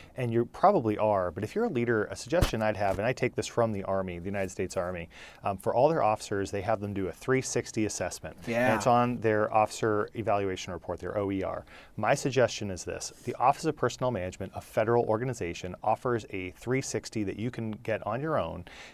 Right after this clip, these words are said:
Speaker 1: and it's very low cost, and you get debriefed by an O P M person. Again, it's, uh, this isn't a promo for them. They're a federal agency. They do this as a service at cost for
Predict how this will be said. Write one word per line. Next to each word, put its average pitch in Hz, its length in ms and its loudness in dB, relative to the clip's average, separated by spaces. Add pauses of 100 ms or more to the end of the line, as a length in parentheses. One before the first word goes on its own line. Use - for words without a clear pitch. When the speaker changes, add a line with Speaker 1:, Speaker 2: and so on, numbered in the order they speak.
(120)
Speaker 1:
and 104 280 -2
it's - 180 -6
very 135 400 4
low 120 180 8
cost, 101 460 2
and 101 80 -4
you 95 40 -4
get 98 180 -2
debriefed 104 480 -2
by 95 160 2
an 90 160 -2
O 104 100 0
P 107 180 -6
M 104 160 -2
person. 87 480 -6
Again, 98 220 -4
it's, 85 180 -10
uh, 110 160 4
this 117 220 -2
isn't 123 240 4
a 101 40 2
promo 120 380 4
for - 60 -14
them. 110 160 0
They're 90 100 -2
a 85 60 -6
federal 123 360 4
agency. 107 440 -2
They 95 100 -2
do 117 160 -2
this 104 240 -6
as 120 180 2
a 123 60 -2
service 104 400 0
at 107 160 0
cost - 380 0
for 101 240 0